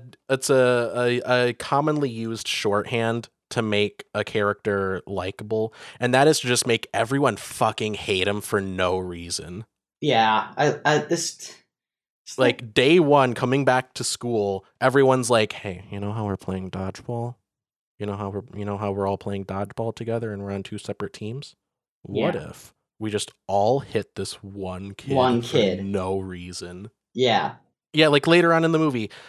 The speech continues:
Speaker 1: uh, he's just minding his own business at this diner, and for, it, it seems like the whole school decides to show up at the same time, and everyone gets their own, like,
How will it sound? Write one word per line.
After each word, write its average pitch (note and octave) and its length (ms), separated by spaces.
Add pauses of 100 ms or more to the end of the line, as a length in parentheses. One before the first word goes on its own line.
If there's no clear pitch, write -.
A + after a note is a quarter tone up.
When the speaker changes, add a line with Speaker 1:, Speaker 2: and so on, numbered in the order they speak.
(160)
Speaker 1:
uh, A2 300
he's C3 320
just E3+ 240 (140)
minding E3 540
his C3 180
own B2 240
business G#2+ 720
at G2+ 220
this G#2 180
diner, G2+ 640 (480)
and A#2+ 400 (360)
for, C#3+ 100 (100)
it, D3 160
it E3 140
seems F#3 200
like F3 140
the D3+ 60
whole E3 280
school B2 540
decides A2 440
to A2 80
show G#2 280
up G#2+ 140
at - 100
the - 80
same G2+ 380
time, G2 480 (260)
and A2+ 220
everyone B2 500
gets A#2 200
their A2+ 200
own, A2 320
like, G#2 260